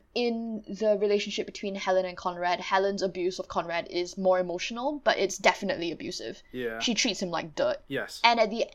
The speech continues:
Speaker 1: end of the book, when, um, Conrad is mortally wounded after killing Helen's boyfriend that she's been having an affair with, Helen not only leaves him to die, but, like, specifically rigs up a camera so he can watch himself dying.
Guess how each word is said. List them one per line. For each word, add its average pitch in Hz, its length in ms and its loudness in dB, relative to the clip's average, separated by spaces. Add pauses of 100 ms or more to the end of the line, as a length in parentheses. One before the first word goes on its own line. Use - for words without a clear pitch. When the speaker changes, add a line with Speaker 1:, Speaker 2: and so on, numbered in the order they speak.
Speaker 1:
end 220 260 0
of 196 160 -4 (120)
the 190 640 -8 (160)
book, 196 420 2 (120)
when, 196 600 0
um, 185 380 0
Conrad 202 420 2
is 185 120 0
mortally 185 380 2
wounded 170 400 -6
after 175 260 -2
killing 175 320 -2
Helen's 170 680 -6 (320)
boyfriend 170 540 0
that 123 100 -2
she's 190 160 -6
been 180 80 -8
having 165 240 -4
an 151 80 -10
affair 165 260 -2
with, 160 260 -4 (140)
Helen 240 340 4
not 240 160 6
only 208 320 0
leaves 196 300 0
him 196 80 -2
to 196 100 -6
die, 170 360 2
but, - 180 2
like, 185 160 2
specifically 196 560 -2
rigs 180 300 0
up 190 100 6
a 139 80 0
camera 175 340 0
so 202 120 -4
he 190 80 -2
can 180 180 -6
watch - 220 -2
himself 165 360 -4
dying. 165 440 0